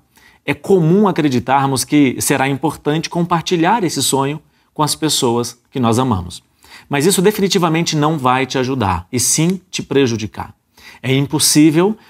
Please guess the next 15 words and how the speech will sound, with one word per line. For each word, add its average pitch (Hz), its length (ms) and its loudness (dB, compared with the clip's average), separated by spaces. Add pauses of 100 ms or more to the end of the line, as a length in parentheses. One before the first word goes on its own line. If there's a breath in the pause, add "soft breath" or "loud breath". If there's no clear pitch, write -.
(100)
você 143 260 2
encontrar 170 480 0
alguém 143 520 2
que 127 160 -6
gosta 135 640 0
da 117 100 -2
mesma 165 260 2
coisa 175 260 2
que 160 100 -4
você, 135 500 2 (320 loud breath)
na 160 120 2
mesma 180 420 4
intensidade 123 680 -2
que 110 100 -8
você. 98 400 -2